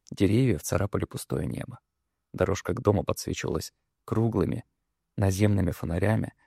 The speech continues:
скрывая грязный снег и раскисшую землю. Отдав пальто, цилиндры и трости дворецкому, граф Мансфилд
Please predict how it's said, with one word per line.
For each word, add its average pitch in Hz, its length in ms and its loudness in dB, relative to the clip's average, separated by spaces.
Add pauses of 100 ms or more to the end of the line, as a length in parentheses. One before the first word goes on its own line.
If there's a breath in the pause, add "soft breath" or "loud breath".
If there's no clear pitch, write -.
(360)
скрывая 113 840 4
грязный 98 460 2
снег 110 480 0
и 101 100 0
раскисшую 101 640 -2
землю. 113 400 -6 (840)
Отдав - 420 -4
пальто, 110 480 0 (400 soft breath)
цилиндры 113 640 2 (360 soft breath)
и 110 100 -2
трости 113 440 6
дворецкому, 110 640 2
граф 95 340 0
Мансфилд - 640 0